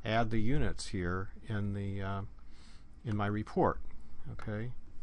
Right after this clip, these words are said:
there's the final parameters that are fitted. Okay.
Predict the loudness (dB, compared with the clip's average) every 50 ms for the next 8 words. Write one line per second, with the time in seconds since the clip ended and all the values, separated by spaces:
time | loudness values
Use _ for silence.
0 | -6 -6 -6 -6 -6 -6 -6 -8 -8 -8 -8 -8 -4 -2 -2 -2 -2 -2 -4 -4
1 | -2 -2 0 0 0 0 -2 -2 -2 0 0 2 2 2 2 2 2 2 2 2
2 | 0 0 0 2 2 2 2 2 2 2 0 0 0 0 0 -2 -2 -4 -6 -6
3 | -8 -8 -8 -8 -8 -8 -8 -6 -4 -4 -4 -2 -4